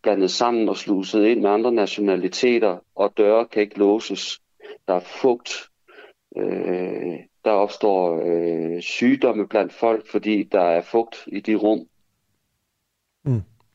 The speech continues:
Speaker 1: Øh, men jeg vil godt lige tillade mig at komme med en sidste kommentar, som jeg synes, der er ganske horribel.
Speaker 2: Ja.
Speaker 1: Centerchefen på Langeland,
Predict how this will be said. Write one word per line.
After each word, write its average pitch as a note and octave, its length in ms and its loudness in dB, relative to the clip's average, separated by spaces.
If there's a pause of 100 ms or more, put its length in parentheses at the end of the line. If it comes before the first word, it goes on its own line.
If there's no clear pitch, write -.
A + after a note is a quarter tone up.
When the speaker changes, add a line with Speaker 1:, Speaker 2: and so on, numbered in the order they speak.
(260)
Speaker 1:
Øh, - 580 -6
men C3 480 4
jeg C3 100 6
vil B2 80 0
godt E3 240 4
lige F#3 240 4
tillade E3+ 360 4
mig G#2+ 440 0
at G#2+ 200 0
komme C#3+ 320 2
med C3+ 140 6
en A2+ 100 2
sidste - 460 0
kommentar, A2+ 920 0
som A#2 300 -2
jeg A2+ 140 2
synes, C#3 300 0
der A2 120 2
er F2+ 160 4
ganske C#3 420 0
horribel. G#2+ 500 0 (440)
Speaker 2:
Ja. D#3 120 -4 (1120)
Speaker 1:
Centerchefen C#3 800 2
på A2 80 2
Langeland, B2 520 2